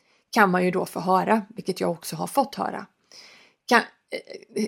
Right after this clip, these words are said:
kan låta från andra som, jag minns en i min närhet sa det under min tid på väg ut ur min utmattning, att ja, men du kan inte prestera dig ut ur det här.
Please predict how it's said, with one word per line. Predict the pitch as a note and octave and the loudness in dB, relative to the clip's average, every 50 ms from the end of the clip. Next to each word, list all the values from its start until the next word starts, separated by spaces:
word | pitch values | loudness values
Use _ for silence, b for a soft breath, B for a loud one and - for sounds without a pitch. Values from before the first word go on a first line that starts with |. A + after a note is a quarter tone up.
| - - | -4 -2
kan | - A#3 A3+ | 2 4 6
låta | A#3 A#3+ A#3 G#3 - G3 F#3 | 6 6 6 4 2 -2 -4
från | - - G3+ G#3 G3+ | -2 0 -2 0 2
andra | - A3+ A3+ A3 A3 B3 A#3+ | 2 2 4 2 2 0 -2
som, | A3+ - G3+ F#3 G3 A3+ C4+ D4+ A#3+ A3 - _ _ _ - | -2 0 0 2 2 2 0 0 -2 -6 -8 _ _ _ 0
jag | G3+ | 2
minns | G3 G3 F#3 F#3 - - - - - G3 G#3+ G#3+ - | 2 2 2 0 -4 -10 -12 -6 -2 -2 0 2 4
en | G#3+ A3 A3 | 4 4 4
i | G#3+ | 4
min | G3 F#3 F3+ | 2 2 0
närhet | F#3 F#3 F3+ E3+ E3 E3 F#3 - | 0 0 0 -2 -2 -4 -4 -4
sa | - - F#3 F3 | 0 0 0 0
det | E3+ E3+ E3+ F#3+ - _ _ - | 0 0 -2 -2 -4 _ _ -8
under | - F#3 - - F#3 F3+ F3+ F3 | -8 -6 -4 -2 -4 -2 -2 -4
min | F3 E3+ E3 | -4 -6 -6
tid | - - F3+ D#3+ - | -6 -6 -6 -6 -6
på | - | -4
väg | E3 F3 E3+ E3+ E3 D#3+ - - _ | -4 -2 -2 -2 -4 -8 -12 -12 _
ut | - F3+ F3+ - | -8 -6 -6 -4
ur | |
min | F3 F3+ E3 | -6 -4 -4
utmattning, | E3+ F3 - - E3+ E3 - - F#3+ F#3 F#3+ | -6 -8 -8 -10 -10 -10 -8 -6 -4 -4 -4
att | F#3 F3+ - B B B B B | -6 -6 -10 B B B B B
ja, | B F#3+ | B 2
men | G#3 F#3+ | 2 2
du | G3 | 2
kan | G3 G#3+ G#3+ | 2 2 2
inte | A3+ A3 G#3+ | 2 0 -2
prestera | - - F3 - - - G3+ F3+ E3+ E3+ F#3+ | -6 -10 -10 -8 -4 -2 -2 0 0 0 0
dig | G#3 B3+ | 0 0
ut | C#4+ A#3+ - - | 0 -2 -2 -4
ur | - - | -6 -6
det | - - | -6 -6
här. | - - - - - | -8 -10 -10 -12 -14